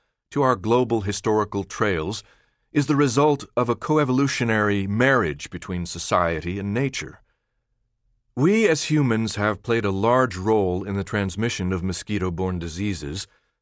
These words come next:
through population migrations, involuntary or otherwise, densities, and pressures. Historically, our domestication of plants and animals, which are reservoirs of disease,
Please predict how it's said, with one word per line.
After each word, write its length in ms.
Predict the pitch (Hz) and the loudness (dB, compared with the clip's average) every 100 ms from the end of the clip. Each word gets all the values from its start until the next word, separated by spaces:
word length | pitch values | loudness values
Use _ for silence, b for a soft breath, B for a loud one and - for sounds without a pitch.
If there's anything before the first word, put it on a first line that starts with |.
| _ | _
through 160 | 117 | -4
population 720 | - 113 107 104 123 135 107 | 0 0 2 2 2 2 -2
migrations, 720 | 90 73 71 73 60 73 80 - | -2 -2 -4 -4 -4 -8 -10 -10
involuntary 680 | - 80 87 82 82 82 73 | -10 -4 -4 -4 -4 -4 -4
or 160 | 71 95 | -4 -4
otherwise, 540 | 87 69 58 71 110 - _ _ | -2 -6 -8 -8 -10 -14 _ _
densities, 720 | 107 131 - 107 90 120 - - | 0 0 0 -2 -2 -4 -10 -10
and 180 | 95 92 | -8 -2
pressures. 540 | 147 151 - - - - _ _ _ _ _ _ _ _ | 0 0 -2 -8 -14 -16 _ _ _ _ _ _ _ _
Historically, 680 | 135 131 165 165 135 123 139 | -2 2 6 6 4 2 0
our 200 | - 120 | 2 0
domestication 800 | 107 107 110 101 101 101 98 113 | 0 -2 -2 -4 -2 -2 -2 -6
of 140 | 95 - | -8 -6
plants 400 | 92 87 101 87 | -4 -4 -6 -6
and 80 | |
animals, 680 | 90 85 80 76 131 - - - | -4 -4 -4 -6 -6 -8 -16 -10
which 220 | 92 - | -8 -4
are 180 | 98 104 | -4 0
reservoirs 720 | 107 120 104 87 78 104 107 | 0 2 0 -2 -2 -4 -8
of 120 | 87 | -6
disease, 560 | 90 82 87 67 98 | -6 -6 -6 -6 -12